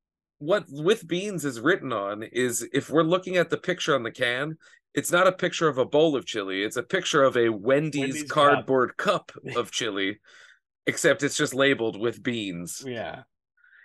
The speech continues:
Speaker 1: And the second can also says "with beans," leading me to believe that there's not a beanless version.
Speaker 2: Like, why do they put two cans in this photo?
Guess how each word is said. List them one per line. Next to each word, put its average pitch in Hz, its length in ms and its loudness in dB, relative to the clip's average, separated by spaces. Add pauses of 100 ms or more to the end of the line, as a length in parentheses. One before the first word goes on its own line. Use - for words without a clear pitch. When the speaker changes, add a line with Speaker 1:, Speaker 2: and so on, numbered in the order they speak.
Speaker 1:
And 170 160 4
the 135 80 2
second 247 460 2
can 120 380 2
also 165 440 0
says 143 300 0
"with 123 180 -4
beans," 127 420 -4
leading 147 300 2
me 160 160 2
to 160 80 -2
believe 143 320 -2
that 123 140 -4
there's 120 240 -2
not 120 260 2
a 120 80 0
beanless 120 460 -6
version. 151 500 -4 (1040)
Speaker 2:
Like, 185 220 6
why 190 200 8
do 226 80 6
they 220 120 8
put 196 260 2
two 185 160 0
cans 175 420 0
in 131 60 -10
this 117 140 -12
photo? 180 320 -2